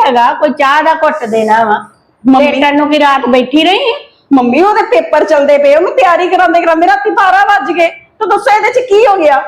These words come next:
Speaker 2: ਇੱਕ ਤੂੰ ਹੀ ਹੋ, ਇੱਕ ਮੈਂ ਵਾਂ, ਅੰਸ਼ ਸਕੂਲ ਚਲ ਜਾਂਦਾ, ਸੇਵਕ ਹੈਗਾ, ਉਹਨੇ ਕਾਲਜ ਗਿਆਰਾਂ ਵਜੇ ਜਾਣਾ ਹੈਗਾ।
Speaker 1: ਚੰਗਾ, ਮੇਰੇ ਨਾਲ ਨਾ ਜ਼ਿਆਦਾ ਬਕ ਬਕ ਨਾ ਕਰ। ਸਵੇਰੇ ਉੱਠੀ ਆਈ, ਉਹ ਨਹਾ ਧੋ ਲਿਆ, ਤੇ ਲਿੰਬਾ ਪੋਚੀ ਫੇਰ ਕਰ ਲੈਂਦੀ,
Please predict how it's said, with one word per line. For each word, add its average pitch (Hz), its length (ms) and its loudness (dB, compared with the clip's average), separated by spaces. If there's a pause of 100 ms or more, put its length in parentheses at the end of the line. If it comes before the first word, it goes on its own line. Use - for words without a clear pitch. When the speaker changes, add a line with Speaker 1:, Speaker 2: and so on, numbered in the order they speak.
(260)
Speaker 2:
ਇੱਕ 381 160 -2
ਤੂੰ 370 200 0
ਹੀ 392 180 2
ਹੋ, 381 40 2
ਇੱਕ 359 180 0
ਮੈਂ 311 360 2
ਵਾਂ, 294 260 0
ਅੰਸ਼ 359 160 0
ਸਕੂਲ 294 360 0
ਚਲ 320 180 0
ਜਾਂਦਾ, 330 280 2 (240)
ਸੇਵਕ 339 520 0
ਹੈਗਾ, 320 220 2
ਉਹਨੇ 359 320 0
ਕਾਲਜ 285 340 0
ਗਿਆਰਾਂ 226 320 0
ਵਜੇ 254 140 0
ਜਾਣਾ 285 280 2
ਹੈਗਾ। 311 240 2 (800)
Speaker 1:
ਚੰਗਾ, 277 400 0 (160)
ਮੇਰੇ 294 240 2
ਨਾਲ 311 160 0
ਨਾ 320 100 0
ਜ਼ਿਆਦਾ 269 280 0
ਬਕ 226 300 -4
ਬਕ 220 280 -2
ਨਾ 233 140 0
ਕਰ। 190 240 -2 (580)
ਸਵੇਰੇ 269 340 2
ਉੱਠੀ 294 540 -2
ਆਈ, 262 320 0 (140)
ਉਹ 269 40 2
ਨਹਾ 262 320 2
ਧੋ 294 220 2
ਲਿਆ, 240 300 2 (320)
ਤੇ 294 100 0
ਲਿੰਬਾ 277 320 0
ਪੋਚੀ 277 320 -2
ਫੇਰ 262 280 0
ਕਰ 302 280 -2
ਲੈਂਦੀ, 269 420 -2